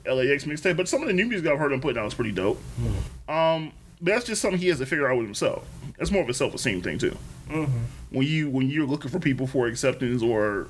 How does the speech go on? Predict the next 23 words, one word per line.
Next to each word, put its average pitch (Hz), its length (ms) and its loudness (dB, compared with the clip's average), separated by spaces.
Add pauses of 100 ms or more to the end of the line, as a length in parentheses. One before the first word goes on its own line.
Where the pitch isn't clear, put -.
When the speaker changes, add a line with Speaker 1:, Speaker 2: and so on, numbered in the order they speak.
Speaker 1:
or 107 180 0
stuff, 135 260 2
it's 123 140 -2
just, 127 320 0
it's 120 140 0
something 113 240 0
you 127 160 2
have 110 120 -2
to 98 60 -12
deal 104 200 -4
with 107 120 -4
yourself. - 400 -6 (1300)
With 131 120 -10
that 185 160 8
Speaker 2:
Yeah, 175 40 -6
Speaker 1:
being 139 180 2
said, 120 400 2
Speaker 2:
yeah, 123 60 -4
that's 131 220 -4
true. - 180 -6 (240)
Speaker 1:
and 139 100 -2
so, 131 460 2 (560)
kinda 185 500 0